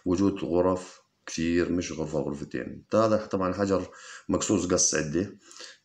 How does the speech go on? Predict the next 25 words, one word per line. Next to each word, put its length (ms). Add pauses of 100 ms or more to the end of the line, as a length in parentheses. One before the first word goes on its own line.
آه، 320
طريقة 640
وضع 240
الحجر 340
هذا 240
الكبير 680 (120)
هو 160
عبارة 280
عن 280
زي 280
البلنكو 460
يا 140
أخوان، 240
إحنا 180
بنسميه 360
بلنكو، 500 (400)
هو 160
عبارة 360
عن 380 (320)
يعني 240
بربطوا 400
ال-، 440
بربطوا 320
الصخرة، 540 (420)
تمام؟ 380